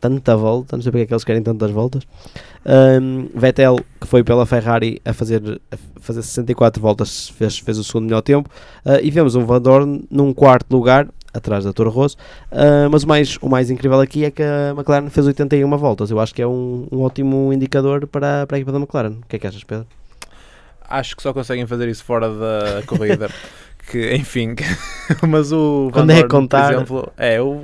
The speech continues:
Speaker 2: mas o, o Van Dorn estava, estava contente, eh, fez o quarto melhor tempo. É óbvio que são tempos de testes, não são grande,
Speaker 1: Claro.
Speaker 2: in-, grandes indicativos, não é? Até porque estão algo longe da, da, da pole, algo não, bastante longe da pole do Grande Prémio, mas é óbvio que eles devem estar a simular condições de corrida.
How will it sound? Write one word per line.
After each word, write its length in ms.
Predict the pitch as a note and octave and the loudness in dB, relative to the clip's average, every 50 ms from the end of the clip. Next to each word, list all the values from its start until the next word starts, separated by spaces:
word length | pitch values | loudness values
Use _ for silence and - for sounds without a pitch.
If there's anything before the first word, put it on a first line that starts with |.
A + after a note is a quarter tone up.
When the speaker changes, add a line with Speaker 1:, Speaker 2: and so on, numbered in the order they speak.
| E3 | -8
Speaker 2:
mas 220 | F3 F3 E3+ E3 E3+ | -8 -8 -8 -8 -8
o, 40 | E3 | -10
o 380 | D#3+ D3+ C#3 D3 C#3+ D3 C#3+ | -10 -10 -10 -10 -10 -12 -10
Van 180 | C3+ C#3+ D3 C3+ | -6 -6 -6 -6
Dorn 160 | B2+ B2+ B2+ | -6 -8 -10
estava, 360 | B2 - - C3 B2 A#2 B2 | -10 -8 -6 -6 -6 -6 -8
estava 280 | A#2+ - - B2 A#2+ A#2+ | -10 -8 -8 -8 -8 -8
contente, 460 | - A#2+ A2+ G2 - G#2+ A2 A2 _ _ _ - - | -10 -10 -12 -10 -10 -10 -10 -12 _ _ _ -18 -10
eh, 140 | - C3+ | -10 -10
fez 240 | B2 - - D#3 C3+ | -8 -8 -10 -10 -10
o 60 | B2+ | -8
quarto 240 | - B2 A#2 - - | -8 -8 -8 -8 -8
melhor 200 | A2+ A2 A2 G#2+ | -6 -4 -4 -6
tempo. 320 | G2+ - G#2 G2+ G#2 G2 - - _ - - - - | -4 -6 -8 -8 -8 -10 -16 -20 _ -20 -20 -16 -10
É 160 | A#2+ B2 B2+ | -6 -6 -6
óbvio 160 | A#2 A#2 A#2+ | -6 -6 -10
que 80 | - - | -12 -8
são 180 | - B2 A#2+ | -8 -8 -8
tempos 300 | A2+ A#2 A#2 A2 G#2 - | -6 -8 -8 -8 -8 -12
de 60 | - | -10
testes, 300 | - A2+ G#2+ G#2+ - - | -6 -6 -6 -6 -8 -12
não 100 | B2 A#2 | -14 -12
são 260 | A2+ - A2+ A2+ A2 A2 | -10 -10 -10 -10 -10 -6
grande, 540 | A2+ A2+ A2+ A2+ A2 A2 G#2+ G#2+ G#2+ G2+ | -6 -6 -6 -6 -8 -10 -10 -10 -10 -8
Speaker 1:
Claro. 260 | G2+ G2+ G2+ G#2+ F#2 E2 | -8 -6 -6 -6 -6 -6
Speaker 2:
in-, 20 | |
grandes 440 | A#2 A#2+ A#2+ A#2 A2+ G#2+ G#2+ G2+ - | -6 -6 -4 -6 -6 -8 -10 -16 -14
indicativos, 680 | - A#2+ A#2 A2+ A2+ - A#2+ G#2 - - A2 G#2+ G#2+ A2+ | -10 -10 -10 -8 -6 -6 -8 -8 -8 -12 -12 -12 -10 -10
não 140 | A2+ G#2+ G2+ | -10 -10 -10
é? 100 | G#2 - _ _ _ _ _ _ - | -12 -14 _ _ _ _ _ _ -10
Até 220 | - A#2 - A#2+ A2+ | -10 -6 -4 -4 -6
porque 200 | - - - - | -6 -8 -18 -10
estão 220 | - B2 A#2 A#2 | -8 -8 -6 -6
algo 220 | A2+ A2+ A2 A2 | -6 -8 -8 -8
longe 320 | A2+ A2+ A2+ A2 A2 G#2+ G#2+ | -8 -8 -8 -8 -10 -12 -10
da, 240 | A2 A2 G#2+ - - - | -10 -10 -10 -10 -12 -16
da, 480 | - A2 A2+ A2 G#2+ G#2+ G#2+ G#2+ A2 G#2+ - - A2 | -16 -12 -10 -10 -8 -8 -10 -10 -10 -12 -14 -14 -12
da 100 | A2 G#2+ | -12 -12
pole, 220 | - - C#3+ - | -8 -8 -8 -8
algo 260 | - A2+ C3 D3 B2 A2+ | -6 -6 -6 -6 -6 -8
não, 200 | A2 A2+ G#2+ G#2 | -10 -10 -10 -10
bastante 400 | A2 A2 - - C3+ B2+ A#2 A#2+ | -10 -10 -8 -8 -8 -8 -8 -8
longe 260 | A#2 A#2 A2+ G#2+ G#2 | -10 -8 -10 -8 -8
da 100 | A2+ A2 | -10 -10
pole 300 | - - G#2+ G2+ G#2 B2 - _ _ _ _ _ - | -8 -8 -8 -8 -8 -10 -16 _ _ _ _ _ -18
do 240 | - A#2 A2+ G#2+ G#2+ | -12 -10 -8 -8 -8
Grande 220 | A2 G#2+ G#2 G#2+ - | -8 -8 -8 -10 -8
Prémio, 360 | - G2 F#2+ G2 G#2 G#2 G#2 | -6 -6 -6 -6 -6 -8 -10
mas 240 | G#2+ G#2+ A2 G#2+ A2+ | -10 -12 -10 -8 -4
é 80 | A2+ | -4
óbvio 180 | A2+ A2 G2+ A2 | -4 -4 -6 -8
que 80 | - | -10
eles 120 | A2+ A2 G#2 | -10 -8 -8
devem 160 | A2+ G#2+ A2+ | -6 -8 -8
estar 160 | A2 A2+ G#2+ | -8 -8 -8
a 40 | A2 | -10
simular 300 | - - A2+ A2+ A2 G#2+ | -8 -10 -10 -8 -8 -8
condições 320 | - A2+ A2 - A2+ G#2+ | -8 -10 -12 -10 -12 -14
de 60 | - - | -14 -14
corrida. 360 | - - G#2+ G2 G2+ A#2 | -14 -12 -10 -10 -10 -12